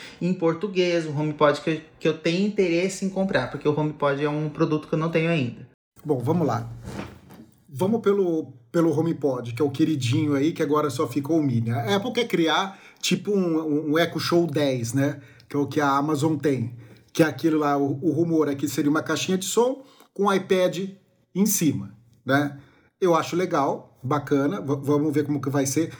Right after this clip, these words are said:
Speaker 2: Meu único medo é, se só a caixinha de som do, do HomePod antigo gera uma fortuna, imagina agora ela, ela enfia num iPad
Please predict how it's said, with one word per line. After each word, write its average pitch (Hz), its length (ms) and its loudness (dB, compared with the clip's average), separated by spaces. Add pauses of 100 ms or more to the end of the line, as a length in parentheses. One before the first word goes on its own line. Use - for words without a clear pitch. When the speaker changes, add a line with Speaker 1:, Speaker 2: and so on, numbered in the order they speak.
(140)
Speaker 2:
Meu 214 80 4
único 277 200 2
medo 240 360 2
é, 151 100 2
se 190 140 -4
só 254 160 2
a 277 40 0
caixinha 226 400 0
de 180 140 -2
som 147 320 0
do, 139 380 0 (280)
do 147 160 0
HomePod 156 720 2 (440)
antigo 160 420 2
gera 170 220 2
uma 202 120 0
fortuna, 151 800 0 (320)
imagina 190 400 2
agora 190 260 2
ela, 226 160 0
ela 185 120 0
enfia 175 260 2
num 180 160 0
iPad 170 540 0